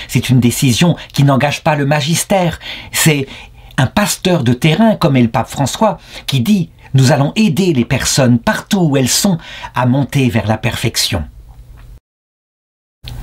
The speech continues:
Que vont faire les journaux progressistes, les journaux de gauche, les journaux mainstream ? Ils vont se réjouir en disant : « Regardez, retournement dans l'Église,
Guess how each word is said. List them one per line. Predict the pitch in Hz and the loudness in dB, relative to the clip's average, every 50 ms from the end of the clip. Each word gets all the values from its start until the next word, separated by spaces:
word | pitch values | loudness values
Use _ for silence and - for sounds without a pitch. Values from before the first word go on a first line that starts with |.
| - - - - - - - - - | -10 -8 -8 -8 -6 -6 -6 -2 0
Que | 147 | 0
vont | 131 127 147 143 | 2 2 0 0
faire | - - 202 196 - 120 | 0 0 0 0 2 2
les | 120 127 123 | 2 2 2
journaux | 117 - 151 165 135 156 156 147 143 131 | 2 2 0 2 2 4 4 4 4 2
progressistes, | 120 - - - 135 120 127 175 - - - - 214 185 - - - | 0 0 0 0 0 2 2 0 0 0 2 2 2 2 2 0 0
les | 127 117 | 0 0
journaux | 110 - 127 127 135 139 147 | 2 2 2 2 4 4 4
de | 147 220 | 4 2
gauche, | 226 165 220 220 196 - - | 2 4 4 2 2 2 0
les | - 143 | 0 0
journaux | 117 143 165 151 147 147 | 2 2 2 4 4 4
mainstream ? | 139 165 190 202 180 - - - 220 233 208 175 165 - - - - - | 4 4 4 4 2 2 2 4 4 6 6 4 2 0 -4 -8 -2 2
Ils | 208 208 175 | 4 4 4
vont | 214 220 202 | 4 4 2
se | - - 175 | 2 0 0
réjouir | 170 214 220 165 175 208 240 233 208 170 | 2 2 2 2 4 4 4 4 4 4
en | 185 185 | 2 0
disant : « | 175 202 190 156 202 196 165 | 2 2 2 2 2 2 2
Regardez, | 175 226 220 190 220 196 175 160 226 220 - - - - - - | 2 2 2 0 0 -2 -2 -2 0 -2 -2 -4 -10 -12 -6 -2
retournement | 117 123 - 233 233 - 247 214 214 220 220 208 220 226 208 | 0 2 2 2 2 2 2 4 6 6 6 6 4 4 4
dans | 196 196 | 2 2
l'Église, | 196 202 202 170 214 233 226 214 147 123 | 2 2 2 2 4 4 4 4 2 0